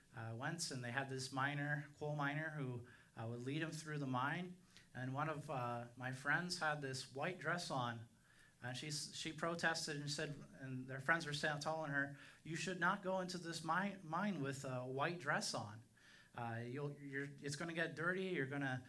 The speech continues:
uh, it's gonna be useless after." Uh, she said, "I can go in there if I want with a white dress." And, uh, so this,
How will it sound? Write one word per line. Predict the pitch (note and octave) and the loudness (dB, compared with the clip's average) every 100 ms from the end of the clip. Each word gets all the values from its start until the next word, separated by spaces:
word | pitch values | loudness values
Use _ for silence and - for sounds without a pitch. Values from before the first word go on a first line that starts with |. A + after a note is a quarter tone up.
| - - A#2 | -12 -12 -6
uh, | G#2+ G#2+ | -4 -4
it's | - | -4
gonna | C3 | -4
be | B2+ A#2+ A#2+ | -2 -2 -2
useless | D3 F3+ F3+ F3 E3 | -2 0 0 0 2
after." | D#3 E3 - E3 D#3 - - - A#2 | 2 2 -4 -8 -8 -14 -20 -12 -6
Uh, | A2+ | -4
she | A#2 D3 | -4 -2
said, | D3+ | 2
"I | D3 G3+ | 4 4
can | G3+ | 4
go | F3+ F3 | 2 2
in | E3 E3 | 2 4
there | D#3 | 4
if | D#3 | 4
I | D3 | 2
want | C#3 D3+ D3 | 2 2 0
with | B2+ | -4
a | |
white | A#2 A#2 | -4 -4
dress." | A2+ G#2+ C3 - - - - - - - - A#2+ | -4 -6 -4 -6 -8 -16 -20 -20 -20 -12 -6 -2
And, | A#2+ A#2+ | -2 0
uh, | A#2+ A#2 | 0 0
so | A#2 C#3 C3 B2+ - - - | -2 -2 -2 -4 -6 -16 -6
this, | C#3 D3 - | 0 2 0